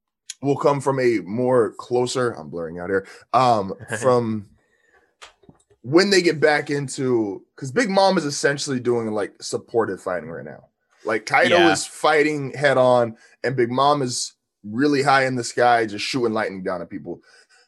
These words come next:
Speaker 1: Um, and I don't think she stays there. I don't think she gets to just fight from above and never get interacted with. I think somebody is going up there and taking out the Cloud,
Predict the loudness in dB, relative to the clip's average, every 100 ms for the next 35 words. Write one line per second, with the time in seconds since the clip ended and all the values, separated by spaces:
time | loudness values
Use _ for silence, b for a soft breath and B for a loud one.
0 | _ -2 0 0 -6 -16 -20 _ _ _
1 | _ _ -4 2 6 6 4 -2 -6 0
2 | 0 2 -4 -8 _ _ -2 0 -2 -2
3 | -4 -4 -6 -4 -4 -4 -8 -2 -2 -2
4 | -8 _ -2 2 2 0 -8 -14 0 2
5 | 2 2 4 4 2 0 -4 -4 -4 -2
6 | -4 -4 -4 -4 -4 -8 -12 -12 -12 _
7 | -10 -8 -12 -4 -2 0 -2 -2 -2 -2
8 | 0 -2 0 0 2 -2 -4 -8 -6 -6
9 | -6 -4 0 2 4 2